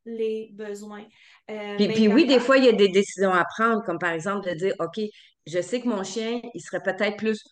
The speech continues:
Speaker 1: heureux s'il pouvait, <laughs> » là, je monte des guillemets pour ceux qui ne
Speaker 2: Ouais.
Speaker 1: voient pas, <laughs> euh,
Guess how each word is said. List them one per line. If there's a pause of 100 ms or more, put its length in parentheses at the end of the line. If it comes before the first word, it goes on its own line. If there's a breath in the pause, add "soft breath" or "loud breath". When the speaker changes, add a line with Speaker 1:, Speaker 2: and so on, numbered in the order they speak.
(120)
Speaker 1:
heureux
s'il
pouvait,
<laughs> »
là,
je
monte
des
guillemets
pour
ceux
qui
ne
Speaker 2:
Ouais.
Speaker 1:
voient
pas, (100)
<laughs>
euh,